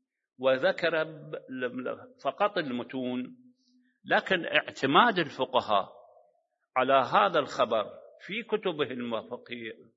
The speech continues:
كتبهم الفقهية والروائية مما يدل على جبره بهذا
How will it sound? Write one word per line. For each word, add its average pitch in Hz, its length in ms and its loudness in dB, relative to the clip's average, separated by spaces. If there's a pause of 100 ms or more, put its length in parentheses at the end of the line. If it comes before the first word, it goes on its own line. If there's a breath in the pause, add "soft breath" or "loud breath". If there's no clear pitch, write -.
كتبهم 123 320 -6
الفقهية 113 680 -6 (420 soft breath)
والروائية 190 1200 0
مما 143 320 -2
يدل 120 440 -4
على 139 460 -2 (420)
جبره 151 460 -6 (400)
بهذا 113 760 -4